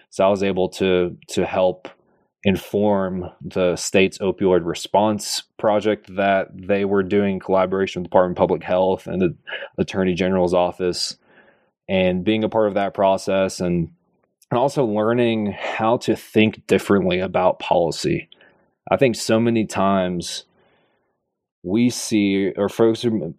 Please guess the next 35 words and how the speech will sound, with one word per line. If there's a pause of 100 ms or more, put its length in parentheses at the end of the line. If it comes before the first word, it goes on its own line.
perhaps (200)
just
read
the
news
and
see
what
bills
are
passed,
they,
they
look
at
policies
and
they, (340)
they
see
the (240)
problem
that's
been
addressed, (520)
and
then
they
see
a
solution
to
address
that
problem.